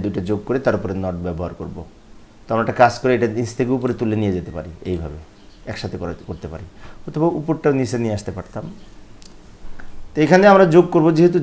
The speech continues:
যোগের জন্য or গেট, তার সাথে এই নিচের নটটা যুক্ত করব। উপরে ডাবল নট দুইটা আছে না, নিচেরটা আগে যুক্ত করলাম,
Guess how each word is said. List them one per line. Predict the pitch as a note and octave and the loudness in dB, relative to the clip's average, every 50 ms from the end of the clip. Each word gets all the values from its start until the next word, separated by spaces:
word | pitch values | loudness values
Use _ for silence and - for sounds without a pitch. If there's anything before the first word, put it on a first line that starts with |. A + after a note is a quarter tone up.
| B2 D3 | 4 4
যোগের | D#3 D3 C#3+ D3+ C3+ B2+ | 4 6 6 2 2 2
জন্য | C#3+ C#3 C#3 C3 B2+ | 2 4 8 8 8
or | B2+ A#2+ B2 | 8 6 4
গেট, | E3 F#3 F3+ - - - - - - - - - | 2 2 2 -2 -14 -20 -20 -20 -20 -8 2 8
তার | D#3 D#3+ D#3+ - | 8 8 8 8
সাথে | - F3+ F3 G3 G3 - F#3+ G3 | 2 2 2 2 0 4 4 4
এই | G#3 G3+ F#3+ | 6 6 4
নিচের | F#3+ F#3 F#3+ G3+ F#3+ G3+ | 4 4 2 2 2 2
নটটা | F#3 - - C3+ A2+ G#2 | 0 0 0 -2 -2 -2
যুক্ত | G#2+ - G#2 F#2+ | -6 -8 -6 -8
করব। | G2 F#2+ G#2+ C3 | -6 -4 -4 -4
উপরে | B2+ D3 D3 C3+ A#2+ | 0 0 2 6 10
ডাবল | B2+ B2+ A#2+ C#3 C#3+ C#3+ | 10 10 10 8 2 2
নট | C#3+ C3 C3 | 2 2 2
দুইটা | D3+ D3+ F3+ F3+ F3+ | 2 4 6 4 4
আছে | F3 D#3+ F#3 | 4 4 4
না, | G#3+ G#3 D3+ A2+ G#2+ A2 | 4 4 4 4 2 0
নিচেরটা | B2+ C3+ - - B2 - - B2 - | -2 -2 -2 -4 -2 4 4 4 6
আগে | A2 A#2 G2+ G#2 | 4 2 -2 -4
যুক্ত | F#2+ - G2+ F2+ | -6 -6 -8 -10
করলাম, | - E2 E2 D#2 D2+ | -8 -8 -8 -10 -10